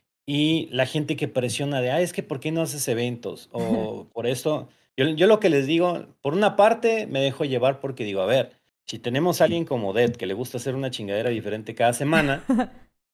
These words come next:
Speaker 1: pues es como que ¿para qué me voy a meter a competirle?". Al rato a lo mejor y se cansa y dice, "Ok, li-, ya
Speaker 2: Mm.
Speaker 1: libero los desafíos y después vemos qué hacemos".
Speaker 2: Ujú.
Speaker 1: Y en ese momento ahí es donde dices, "Ok,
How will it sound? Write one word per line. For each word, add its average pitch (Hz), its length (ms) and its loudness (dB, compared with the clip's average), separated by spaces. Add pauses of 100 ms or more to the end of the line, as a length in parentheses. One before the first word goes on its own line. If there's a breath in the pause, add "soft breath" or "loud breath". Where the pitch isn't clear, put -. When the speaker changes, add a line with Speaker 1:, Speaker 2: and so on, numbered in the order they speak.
(600)
Speaker 1:
pues 120 180 -2
es 127 120 -4
como 135 260 -2
que 131 100 -4
¿para 127 240 0
qué 135 100 -6
me 131 120 -2
voy 131 160 0
a 131 60 0
meter 120 320 -4
a 120 100 0
competirle?". 120 600 -2
Al 117 160 2
rato 123 280 2
a 139 40 4
lo 139 80 -2
mejor 120 240 -2
y 131 40 -2
se 123 160 -8
cansa 135 360 -2
y 117 40 0
dice, 117 240 -6
"Ok, - 120 -8 (680)
li-, 113 320 -8
ya 120 160 2
Speaker 2:
Mm. 131 40 2
Speaker 1:
libero 131 320 2
los 120 180 -2
desafíos 170 680 2
y 117 200 -4
después 101 460 -4
vemos 117 320 -6
qué 117 80 -6
hacemos". 101 420 -10
Speaker 2:
Ujú. 233 320 -2
Speaker 1:
Y 113 100 -4
en 123 100 0
ese 175 200 0
momento 165 360 2
ahí 156 80 4
es 147 60 -2
donde 147 200 -2
dices, 120 280 -6
"Ok, 120 160 -4